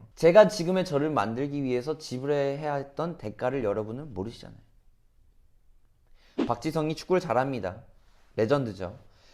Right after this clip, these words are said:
그런데 여러분, 박지성이 그냥 단순히 타고났던 것이어서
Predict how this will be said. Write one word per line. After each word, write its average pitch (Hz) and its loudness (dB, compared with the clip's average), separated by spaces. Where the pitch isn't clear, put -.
그런데 170 4
여러분, 165 6
박지성이 175 -2
그냥 160 -4
단순히 139 -6
타고났던 220 -4
것이어서 143 -2